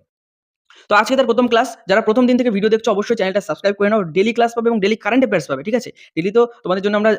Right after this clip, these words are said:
জেনারেল নলেজ ম্যারাথন ক্লাস আনবো, যেখানে পঞ্চাশটা করে কোশ্চেন আলোচনা করবো। আজকের ভিডিওতে পঞ্চাশটি কোশ্চেন আলোচনা করা হচ্ছে তোমাদের, এবং এগুলো কিন্তু সাজেস্টিভ কোশ্চেন, এবং এগুলো কিন্তু আমাদের পুরো, আহ, সেট করা কোশ্চেন।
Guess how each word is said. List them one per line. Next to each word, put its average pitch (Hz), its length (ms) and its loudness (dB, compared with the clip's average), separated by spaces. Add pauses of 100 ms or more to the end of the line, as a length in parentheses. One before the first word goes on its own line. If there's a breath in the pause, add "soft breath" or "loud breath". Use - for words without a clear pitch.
(120)
জেনারেল 185 240 -2
নলেজ 202 180 -4
ম্যারাথন 190 240 -4
ক্লাস 214 180 -4
আনবো, 208 260 0 (380 soft breath)
যেখানে 196 240 0
পঞ্চাশটা 226 360 0
করে 240 120 2
কোশ্চেন 226 200 -4
আলোচনা 180 200 0
করবো। 143 140 0
আজকের 160 340 -2
ভিডিওতে 220 260 2
পঞ্চাশটি 214 520 -2
কোশ্চেন 196 280 -4
আলোচনা 170 260 0
করা 156 180 0
হচ্ছে 143 160 -10
তোমাদের, 131 240 -12 (300 soft breath)
এবং 180 160 -2
এগুলো 214 140 0
কিন্তু 233 220 -2
সাজেস্টিভ 185 360 -4
কোশ্চেন, 226 340 -2 (360 soft breath)
এবং 185 120 2
এগুলো 220 160 0
কিন্তু 226 140 0
আমাদের 226 180 0
পুরো, 240 100 2
আহ, 170 340 -2
সেট 208 280 -4
করা 226 200 0
কোশ্চেন। 165 320 -6